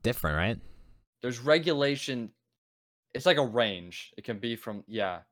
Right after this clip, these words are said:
Speaker 1: See, I don't know
Speaker 2: There's
Speaker 1: the
Speaker 2: no
Speaker 1: ranges, but I, I didn't, I have noticed that, that, like, some fields are just bigger than others, and some are, like, skinnier, wider, really just whatever the field is, is what you play.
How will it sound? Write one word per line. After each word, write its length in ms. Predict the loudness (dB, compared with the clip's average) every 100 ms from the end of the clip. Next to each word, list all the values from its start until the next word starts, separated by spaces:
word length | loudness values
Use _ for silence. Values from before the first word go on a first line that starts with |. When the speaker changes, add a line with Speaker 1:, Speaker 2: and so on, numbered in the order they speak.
| _ _ _ _ _
Speaker 1:
See, 140 | 0 2
I 60 | 2
don't 100 | 2
know 100 | 2
Speaker 2:
There's 140 | 2
Speaker 1:
the 20 |
Speaker 2:
no 60 | 2
Speaker 1:
ranges, 500 | 4 4 2 -2 -2
but 160 | 0
I, 220 | 0 0 -4 _ _ _ _ _ _ _ _ _
I 120 | -2 0
didn't, 420 | 0 0 -2 -6 _ _ _ -2
I 100 | 0
have 280 | 2 0 2
noticed 360 | 2 2 0
that, 280 | 0 0 -2 -2
that, 200 | 0 2
like, 160 | 0
some 360 | 0 2 2 0
fields 500 | 0 0 0 -2 -4
are 160 | -2 0
just 240 | -2 0
bigger 240 | 0 2
than 160 | 2 2
others, 360 | 2 2 0 0
and 160 | -2
some 180 | 0 0
are, 100 | 2
like, 300 | 2 0 -4 -16 -20 -18 -6
skinnier, 720 | -2 0 2 0 2 0 0
wider, 640 | 0 0 2 2 0 -2 -6 -20 _ _ _ _ _ _ _ 0
really 300 | 0 2 0
just 360 | 0 -2 -4
whatever 440 | 0 2 2 0 -2
the 180 | -4
field 320 | 0 0 0 0
is, 340 | 2 0 -2
is 160 | -6 -6
what 160 | -4
you 60 | -6
play. 440 | -2 -2 0 -4